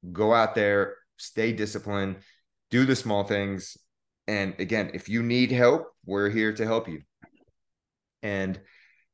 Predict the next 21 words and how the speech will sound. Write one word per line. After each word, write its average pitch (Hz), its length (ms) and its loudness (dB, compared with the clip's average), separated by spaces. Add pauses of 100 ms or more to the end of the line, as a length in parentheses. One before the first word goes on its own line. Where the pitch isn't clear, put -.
if, 104 360 -4
uh, 101 340 6
we 120 140 0
can't 123 280 0
help 127 240 2
you, 147 140 2
we 127 80 -2
can 104 160 -8
guide 98 320 -2
you 98 280 -4 (120)
in 104 160 -4
the 95 80 2
right 95 220 2
direction 95 640 -2
on 92 280 -4
where 98 240 4
you 98 220 -2
can 113 340 -2
get 80 160 -8
the 80 80 -10
help. 80 320 -8